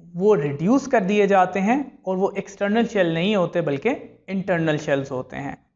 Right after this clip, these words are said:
ताकि मूवमेंट में किसी किस्म की कोई हर्डल क्रिएट ना कर सकें, किसी रुकावट का बायस ना बने। और ज़्यादातर केसेस में इनके जो शेल्स होते हैं वो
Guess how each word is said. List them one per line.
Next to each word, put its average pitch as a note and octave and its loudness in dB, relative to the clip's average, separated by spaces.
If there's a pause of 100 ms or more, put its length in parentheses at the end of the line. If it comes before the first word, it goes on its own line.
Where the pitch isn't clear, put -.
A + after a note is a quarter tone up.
ताकि D#3+ -2 (180)
मूवमेंट G#3 2
में G3+ 0
किसी G#3+ -4
किस्म F3 -8
की E3+ -10
कोई E3 -4
हर्डल D#3 0
क्रिएट D3+ -4 (220)
ना D#3+ 2
कर D3+ -2
सकें, F#3 -6 (120)
किसी G3+ -8
रुकावट E3 0
का D3+ 2
बायस C#3+ 0
ना B2+ -2
बने। B2+ -12 (400)
और A3 2
ज़्यादातर F3+ 2
केसेस F3+ -4
में G#3 -2
इनके F#3 -6
जो G3+ 2
शेल्स A#3 0
होते F3+ 0
हैं F#3 0 (400)
वो F#3+ 0